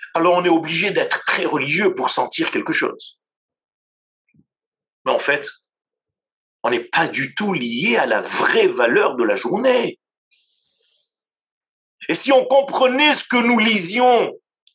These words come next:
dans les livres de Yom Kippourim, c'est tout simplement pour nous mettre dans le film. C'est comme si on voyait un film de ce que le Kohen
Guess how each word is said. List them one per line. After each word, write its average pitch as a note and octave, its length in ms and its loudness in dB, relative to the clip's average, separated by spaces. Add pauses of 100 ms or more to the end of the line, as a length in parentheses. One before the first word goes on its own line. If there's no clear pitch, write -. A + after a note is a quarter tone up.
(100)
dans G3+ 220 0
les G3+ 120 0
livres A3 540 0
de F3+ 100 2
Yom G3+ 280 0
Kippourim, G3+ 540 -2 (200)
c'est A3+ 200 -4
tout C#4 100 -2
simplement C4 640 2
pour A#3 180 -10
nous A#3+ 120 0
mettre B3+ 300 4
dans F#3 140 0
le B3 120 2
film. E4 560 2
C'est C4+ 180 -2
comme D4 160 2
si - 140 -2
on C#4 140 8
voyait C4+ 240 4
un C#4 200 4
film C#4+ 400 -2
de F#3+ 80 -6
ce - 120 -6
que B3+ 100 -2
le B3 100 2
Kohen B3 320 0